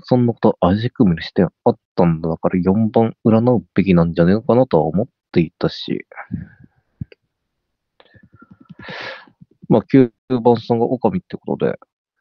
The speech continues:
まあ、三、四ローローのそれは否定されたってことで。なんだろう、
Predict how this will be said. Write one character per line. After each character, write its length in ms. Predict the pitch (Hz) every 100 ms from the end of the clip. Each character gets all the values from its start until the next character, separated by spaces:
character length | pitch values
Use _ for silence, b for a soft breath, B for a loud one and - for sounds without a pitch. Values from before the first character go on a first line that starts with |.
| _ _ _ -
ま 60 |
あ、 40 | 107
三、 260 | - 101
四 200 | 196 104
ロ 140 | 110 143
ー 20 |
ロ 120 | 151
ー 40 | 98
の 60 |
そ 160 | - 92
れ 80 | 85
は 120 | 82
否 120 | -
定 160 | 87 82
さ 120 | 175
れ 80 | -
た 100 | -
っ 60 |
て 80 | -
こ 100 | -
と 100 | -
で。 160 | - - - b b _ _ _ _ _ _ _ _ _ _ B B B B B B B _ _ _ _ _ _ _ _ _ _
な 200 | 104 113
ん 180 | 120 82
だ 120 | 82
ろ 120 | 82
う、 60 | 82